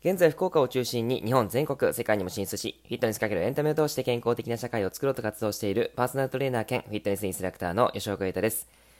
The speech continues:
さて、今日はですね、睡眠の質という内容で、えー、ストレスから解放されたい、それって睡眠の質が関わっているかもっていうような内容をお話ししていこうと思います。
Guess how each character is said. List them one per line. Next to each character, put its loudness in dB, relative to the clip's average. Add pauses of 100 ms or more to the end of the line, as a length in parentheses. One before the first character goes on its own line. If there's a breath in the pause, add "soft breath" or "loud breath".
(380 soft breath)
さ 0
て、 6
今 -2
日 2
は 6
で 6
す -2
ね、 2
睡 0
眠 2
の 2
質 -2
と -4
い 4
う 4
内 4
容 6
で、 4
え 0
ー、 0
ス -6
ト 2
レ 2
ス -2
か 0
ら 2
解 0
放 0
さ -2
れ 2
た 0
い、 -2 (260 soft breath)
そ -4
れ 6
っ 4
て -4
睡 2
眠 0
の 0
質 -2
が 4
関 -4
わ 0
っ -20
て 0
い 0
る -4
か 0
も -2
っ -14 (300)
て 2
い 2
う 2
よ 4
う 2
な 2
内 2
容 4
を 4
お 2
話 -2
し -6
し -12
て 0
い -2
こ 2
う 2
と -2
思 -2
い -6
ま -2
す。 -8